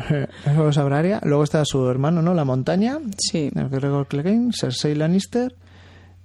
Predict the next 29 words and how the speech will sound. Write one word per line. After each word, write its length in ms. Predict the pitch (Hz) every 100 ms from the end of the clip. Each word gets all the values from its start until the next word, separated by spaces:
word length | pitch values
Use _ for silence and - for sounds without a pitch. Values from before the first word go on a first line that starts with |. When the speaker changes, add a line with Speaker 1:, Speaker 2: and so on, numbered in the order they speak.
| -
Speaker 1:
eh, 560 | - 127 127 123 123 127
Lilian, 880 | 135 143 147 147 143 139 139 135 -
Lilian 640 | - - 151 139 139 135 131
Payne, 480 | 165 185 202 143 123
el, 320 | 123 120 -
el 180 | - 127
que 100 | 135
era 140 | 135
el 120 | 131 127
tío 220 | 135 131
que, 520 | 127 123 123 127 131 135 - - - - - - - -
el 200 | - 131
que 80 | -
Speaker 2:
El 60 | 123
Speaker 1:
mataba 320 | 170 147 147
a 20 |
la 80 | 135
Speaker 2:
verdugo. 100 | 131
Speaker 1:
gente, 280 | 170 180 214
el 100 | 156
verdugo 480 | 131 135 143 143 139
de, 520 | 135 135 131 131 135
de 200 | - 151
desembarco, 640 | 131 131 135 131 170 - 220
¿no? 120 | 196
Speaker 2:
Hmm. 300 | 175 165 175 - - - - - - -
Speaker 1:
Eh, 560 | - 151 143 139 135 135
Melisandre, 760 | 135 135 131 151 160 185 269 392 - - - - - - -
Melisandre 800 | 143 131 127 123 147 165 226 -